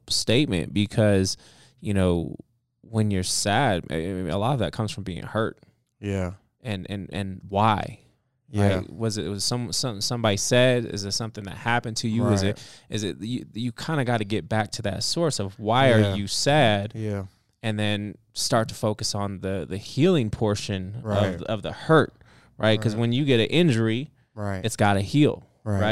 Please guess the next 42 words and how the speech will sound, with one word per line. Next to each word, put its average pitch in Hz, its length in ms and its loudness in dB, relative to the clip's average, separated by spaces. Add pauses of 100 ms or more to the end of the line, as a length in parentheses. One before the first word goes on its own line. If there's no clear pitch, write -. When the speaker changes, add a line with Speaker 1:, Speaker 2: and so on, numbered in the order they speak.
(120)
Speaker 2:
right, - 40 -2
Speaker 1:
And 117 120 2
then 123 100 2
you 135 80 4
Speaker 2:
right. 123 80 6
Speaker 1:
have 117 120 6
a 107 60 2
scar 156 800 6
that's 117 220 0
going 110 240 -2
to 101 80 0
live 113 160 2
there 104 160 4
forever 127 480 2
and 110 80 0
be 110 100 4
a 101 60 4
reminder 113 760 4 (320)
Speaker 2:
Right. 101 240 -8
Speaker 1:
of 113 160 2
that 101 260 4
pain, 147 460 0
but 101 280 2
that's 131 240 4
part - 500 2
of 101 240 0
the 92 100 -2
healing 110 400 -6
process. - 640 -4
And 98 80 -8
I, 90 220 -4
I 113 40 -4
think 127 320 -6 (200)
Speaker 2:
Yo, 165 200 6
that's 196 240 4
deep. 160 300 4 (300)
Take 180 200 -2
a 175 60 0
step 139 300 -2
back. 101 280 0 (200)
That's 131 240 2
beautiful. 107 560 0